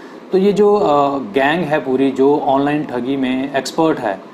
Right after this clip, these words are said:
इनके पूरा hierarchy बनी हुई है, किस व्यक्ति का क्या role है ये पूरा, अ, designed है उसमें। अ, अभी तक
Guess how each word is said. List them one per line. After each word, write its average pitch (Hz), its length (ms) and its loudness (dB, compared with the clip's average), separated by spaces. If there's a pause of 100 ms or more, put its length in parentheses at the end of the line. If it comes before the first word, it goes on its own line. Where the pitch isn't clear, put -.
(500)
इनके 175 260 0
पूरा 180 440 2
hierarchy 143 500 0
बनी 160 240 0
हुई 160 200 2
है, 165 100 0 (120)
किस - 360 -4 (200)
व्यक्ति 143 320 0
का 160 140 2
क्या 156 220 0
role 147 240 0
है 143 180 0
ये 151 100 0
पूरा, 139 280 -2
अ, 127 540 -6
designed 127 460 0
है 104 140 -6
उसमें। 104 360 -12 (880)
अ, 135 180 2
अभी 165 120 2
तक 185 140 0